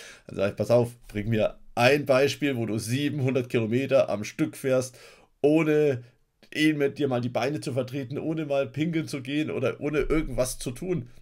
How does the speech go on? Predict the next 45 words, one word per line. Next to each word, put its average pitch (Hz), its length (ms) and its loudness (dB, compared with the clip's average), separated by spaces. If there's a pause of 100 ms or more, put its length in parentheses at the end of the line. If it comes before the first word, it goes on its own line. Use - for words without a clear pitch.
Das 127 260 -6
magst - 400 -6
du 123 120 -2
nicht 120 260 -4
und 120 140 -12
schon 135 100 -8
gar 110 160 -6
nicht 127 180 -10 (120)
im 127 180 -12
Alltag. 143 480 -8 (380)
Ich 120 180 -10
glaub 127 200 -2
auch 120 140 -6
gar 131 160 -2
nicht, 135 240 -8
dass 107 220 -6
diese - 360 -14
Urlaubsfahrten, - 720 -4
wenn 87 120 -12
du 156 160 -10
jemanden 156 360 -6
ansprichst - 800 -14 (540)
und 117 180 -4
sagst, 139 320 -6
du 120 60 -6
fährst - 500 -10
keine 110 300 -6
siebenhundert 101 420 -12
Kilometer 90 300 -12
am - 80 -12
Stück, - 180 -18
dann 135 120 -10
gibt 170 180 -14
er 170 60 -4
dir 139 120 -6
sogar 135 240 -6
sehr 131 160 -8
schnell 110 220 -10
recht. 165 320 -14 (300)
Denen 110 160 -4
geht's 147 180 -6
auch 117 120 -4
um 104 120 -6
den 87 200 -12
Alltag. - 460 -6